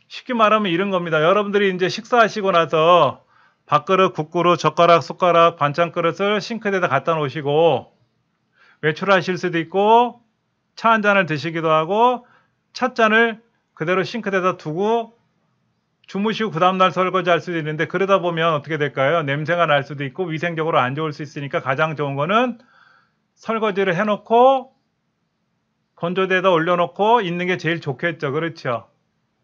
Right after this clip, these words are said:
그러면 누구라도 다음에 사용하기가 수월하단 말이야. 그것처럼 핸드폰도 이것저것 사용하고 나면 흔적이 여기 다 남아요.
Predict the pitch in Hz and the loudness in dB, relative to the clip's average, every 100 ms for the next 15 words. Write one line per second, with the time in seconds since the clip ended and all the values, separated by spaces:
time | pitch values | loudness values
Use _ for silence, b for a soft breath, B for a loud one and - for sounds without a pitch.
0 | _ - 196 160 170 202 202 190 147 156 | _ -10 -8 -6 -4 0 0 0 4 4
1 | 175 185 180 185 175 175 165 220 214 190 | 4 0 0 0 0 0 -4 -2 2 2
2 | 160 147 131 120 - b b - 180 202 | 2 0 -2 -4 -10 b b -8 -4 -2
3 | 170 185 175 226 220 185 170 175 208 131 | 0 2 2 0 0 0 0 2 2 0
4 | - _ b b b - 165 226 233 220 | -6 _ b b b -6 -2 0 2 0
5 | 190 220 220 202 190 175 190 175 269 285 | 2 2 2 2 2 2 0 -2 -4 -2
6 | 269 247 202 190 - 185 123 147 175 151 | 0 0 0 0 -2 0 0 0 0 2
7 | 147 151 113 | 0 0 -4